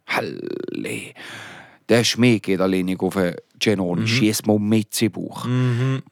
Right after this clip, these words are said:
Speaker 1: Der Querpass kommt vor dem Goal durch, man schüffelt nicht drüber. Man hat Chancen
Speaker 2: Penalty.
Speaker 1: um Chancen um Chancen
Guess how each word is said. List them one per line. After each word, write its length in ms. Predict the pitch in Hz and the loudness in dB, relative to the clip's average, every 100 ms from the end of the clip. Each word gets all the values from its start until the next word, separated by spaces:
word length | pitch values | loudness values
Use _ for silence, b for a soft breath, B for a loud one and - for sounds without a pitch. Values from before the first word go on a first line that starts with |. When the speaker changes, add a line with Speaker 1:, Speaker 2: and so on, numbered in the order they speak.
| - | 4
Speaker 1:
Der 440 | 104 98 98 95 | 6 6 4 2
Querpass 640 | - - 113 123 - 120 117 | 0 2 4 2 2 0 2
kommt 320 | 123 107 107 | 0 0 2
vor 140 | 110 | 4
dem 120 | 107 | 4
Goal 260 | 104 104 123 | 4 4 4
durch, 360 | 120 110 98 90 | 2 2 2 2
man 160 | 95 | -2
schüffelt 540 | 101 - 110 110 101 - | -2 0 0 2 2 2
nicht 200 | 110 104 | 0 4
drüber. 300 | 117 127 - - b b b b b b _ _ _ | 4 4 0 -4 b b b b b b _ _ _
Man 160 | - 113 | -4 -2
hat 340 | 104 113 - - _ - | -2 -4 -8 -16 _ -6
Chancen 320 | - - 127 | -2 2 4
Speaker 2:
Penalty. 420 | 135 135 123 - | 6 6 4 4
Speaker 1:
um 100 | 127 | 2
Chancen 440 | 117 123 131 143 160 | 4 4 4 0 0
um 120 | 127 | 0
Chancen 520 | 117 113 120 143 - | 2 2 2 0 0